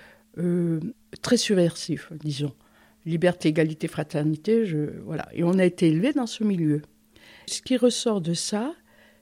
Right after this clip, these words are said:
c'est que trois filles sont nées, dont je suis l'aînée.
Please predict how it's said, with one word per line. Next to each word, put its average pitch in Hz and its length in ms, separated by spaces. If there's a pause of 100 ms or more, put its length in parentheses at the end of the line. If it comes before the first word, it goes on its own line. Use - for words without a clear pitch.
(280)
c'est - 360 (140)
que 165 560 (180)
trois 330 160
filles 320 200
sont 185 240
nées, 170 320 (680)
dont 190 220
je 208 100
suis 254 200
l'aînée. 175 500